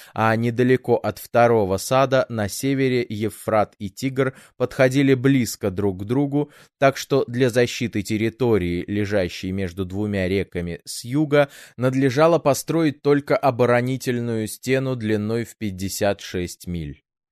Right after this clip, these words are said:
После того, как они обосновались в Новом Эдеме, нужно было привыкать к тяжелому образу жизни. То, что эта земля проклята, казалось абсолютной правдой.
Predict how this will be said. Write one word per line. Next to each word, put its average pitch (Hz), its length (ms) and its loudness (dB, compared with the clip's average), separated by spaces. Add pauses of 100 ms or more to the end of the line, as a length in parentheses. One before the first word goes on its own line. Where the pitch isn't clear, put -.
(960)
После 139 280 -2
того, 139 240 8
как 120 200 0
они 120 220 4
обосновались 120 1000 0
в 95 60 -8
Новом 92 420 -4
Эдеме, 135 560 2 (200)
нужно 156 340 0
было 156 280 6
привыкать 139 680 4
к - 80 -16
тяжелому 110 680 2
образу 95 600 -2
жизни. 85 640 -4 (520)
То, 120 120 0
что - 180 -2
эта 113 200 2
земля 110 440 2
проклята, 120 640 0
казалось 139 560 2
абсолютной 104 880 2
правдой. 80 640 -4